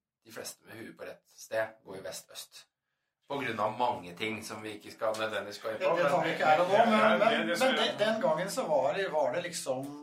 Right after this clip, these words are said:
Speaker 2: øst-vest som talte.
Speaker 3: Ja,
Speaker 2: Det
Speaker 3: det
Speaker 2: var
Speaker 3: var
Speaker 2: det
Speaker 3: det.
Speaker 2: Monsen gjorde, og ingen tenkte noe videre utover, eh, det, og, eh,
Speaker 3: Og, og så, og så var det før dere hadde funnet den riktige veien opp.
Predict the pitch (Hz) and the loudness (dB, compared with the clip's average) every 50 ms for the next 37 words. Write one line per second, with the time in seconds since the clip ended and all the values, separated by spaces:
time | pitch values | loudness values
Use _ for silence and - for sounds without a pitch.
0 | 147 143 143 143 143 143 151 147 131 - - - - - 127 - - - - - | -14 -14 -12 -12 -12 -14 -14 -12 -10 -10 -10 -10 -10 -10 -12 -12 -12 -14 -12 -10
1 | - - 143 143 143 135 - - - - - - - 269 330 381 262 190 185 190 | -10 -8 -8 -10 -12 -14 -10 -6 -4 -2 -2 0 0 -2 -4 -4 -4 0 2 4
2 | 185 185 180 180 180 170 160 151 147 - - 170 170 170 170 170 170 170 180 247 | 6 6 6 6 4 4 2 2 0 0 -4 -4 -4 -2 -2 0 0 0 0 0
3 | 247 247 233 - - - - 135 123 139 - - - 175 127 110 110 - - 135 | -2 -2 -4 -6 -8 -6 -6 -6 -6 -6 -8 -4 -4 -4 -4 -6 -10 -16 -14 -12
4 | 135 135 151 156 151 156 156 143 131 - 131 135 127 131 - 139 135 135 131 135 | -12 -10 -10 -10 -10 -10 -8 -10 -10 -8 -6 -6 -6 -8 -6 -4 -4 -4 -4 -4
5 | 139 135 135 135 135 135 139 139 135 135 135 131 131 131 131 131 131 131 127 127 | -4 -4 -4 -4 -4 -4 -4 -2 0 0 0 0 0 0 -2 -2 -2 -4 -4 -4
6 | 127 131 170 185 185 170 - - - - - - - - - - - - - _ | -4 -4 -4 -2 -2 -2 -4 -6 -12 -20 -20 -20 -20 -20 -20 -20 -20 -20 -20 _
7 | _ - - 139 139 143 143 143 139 135 135 131 - - - 160 - - - - | _ -12 -10 -10 -8 -6 -4 -2 0 0 0 0 0 -2 -2 -4 -8 -10 -14 -16
8 | - - 147 - - 147 135 135 143 165 - - 147 147 151 151 139 135 131 117 | -14 -10 -10 -8 -8 -6 -6 -6 -6 -6 -8 -6 -4 -4 -4 -4 -4 -6 -6 -6
9 | 123 131 131 131 143 131 131 127 - - 120 113 113 110 117 127 127 127 127 127 | -4 -6 -4 -4 -4 -6 -6 -8 -12 -12 -14 -14 -14 -12 -10 -8 -6 -8 -8 -10
10 | _ _ _ _ _ _ _ _ _ _ _ 107 110 110 110 110 113 - - _ | _ _ _ _ _ _ _ _ _ _ _ -18 -18 -16 -16 -18 -18 -20 -20 _
11 | - 131 120 113 110 113 113 113 113 - 147 143 - _ | -16 -12 -8 -6 -6 -6 -6 -10 -12 -12 -12 -14 -14 _